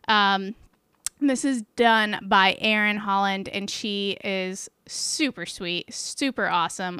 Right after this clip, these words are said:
I have the pleasure of having her in a few of the communities that I am part of, and she does incredible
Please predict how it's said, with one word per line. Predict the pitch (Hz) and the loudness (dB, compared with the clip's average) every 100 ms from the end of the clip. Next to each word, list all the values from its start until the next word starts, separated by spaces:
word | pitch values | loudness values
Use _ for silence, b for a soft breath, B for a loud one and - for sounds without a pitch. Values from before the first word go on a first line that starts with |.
| - | -2
I | 208 208 214 214 - | 2 4 2 0 -4
have | 208 190 180 | -2 -2 -2
the | |
pleasure | - 190 185 185 | -4 -2 -2 -4
of | - 185 185 - B B | -2 -2 -4 -12 B B
having | 214 202 214 | -2 0 -2
her | 220 208 202 | 0 2 2
in | 196 190 190 | 0 -4 -6
a | - | -6
few | 208 | -6
of | 190 | -4
the | 185 | -6
communities | 214 220 277 277 269 262 269 - - | -6 0 2 2 2 0 0 -2 2
that | 226 | 6
I | 226 | 6
am | 247 240 | 4 2
part | 247 226 226 | 4 4 4
of, | 226 220 B B B | 2 0 B B B
and | 208 196 196 196 190 | 0 2 2 0 -4
she | - - 226 | -8 -2 2
does | 214 - | 2 0
incredible | 220 - 214 208 190 196 190 185 | -4 0 0 2 0 2 4 2